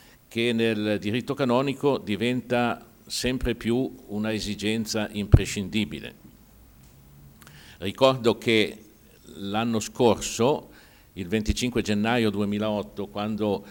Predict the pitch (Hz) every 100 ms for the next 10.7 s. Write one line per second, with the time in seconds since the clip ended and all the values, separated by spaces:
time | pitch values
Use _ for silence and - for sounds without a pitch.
0 | - - 87 95 120 110 - 104 95 107
1 | 117 117 110 101 101 98 98 95 110 113
2 | 117 113 107 104 98 85 107 - - 104
3 | 95 117 117 107 95 - 95 98 92 -
4 | 110 113 104 98 90 - 107 110 101 98
5 | 87 85 90 104 107 95 92 104 104 -
6 | 92 87 82 104 95 95 - 104 87 104
7 | - - - - - - - 101 135 139
8 | 151 165 147 - - 107 104 101 123 110
9 | 117 - 113 101 - 131 127 101 104 120
10 | 107 107 113 - 143 127